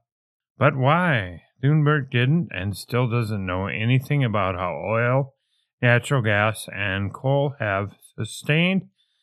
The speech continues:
humanity and are both more efficient and more reliable than renewable energy sources. She also hates nuclear energy,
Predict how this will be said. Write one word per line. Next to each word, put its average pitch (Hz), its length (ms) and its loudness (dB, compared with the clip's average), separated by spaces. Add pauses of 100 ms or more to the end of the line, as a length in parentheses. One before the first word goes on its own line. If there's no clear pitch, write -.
(180)
humanity 160 640 6
and 113 240 -2
are 110 120 4
both 143 400 0
more 151 360 4
efficient 143 800 0 (500)
and 208 240 4
more 196 280 4
reliable 151 680 4
than 123 420 4
renewable 120 720 2
energy 110 640 0
sources. 135 840 -2 (400)
She 135 340 4
also 120 580 0
hates 135 440 0
nuclear 160 680 2
energy, 120 640 0